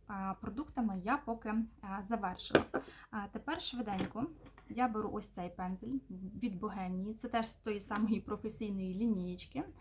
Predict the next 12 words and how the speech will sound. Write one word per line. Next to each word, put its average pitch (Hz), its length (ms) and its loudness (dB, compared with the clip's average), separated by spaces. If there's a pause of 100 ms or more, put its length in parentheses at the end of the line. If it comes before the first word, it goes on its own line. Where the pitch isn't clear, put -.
(240)
але 202 200 0
це 277 240 2
в 233 140 8
мене, 214 500 2 (100)
м, 190 760 -4 (500)
відтіночок, 208 880 0
а, 190 300 0 (240)
нуль 240 200 6
нуль 226 240 4 (100)
один 180 400 -2 (260)
Blush 185 520 -2 (300)
Brush. - 480 -6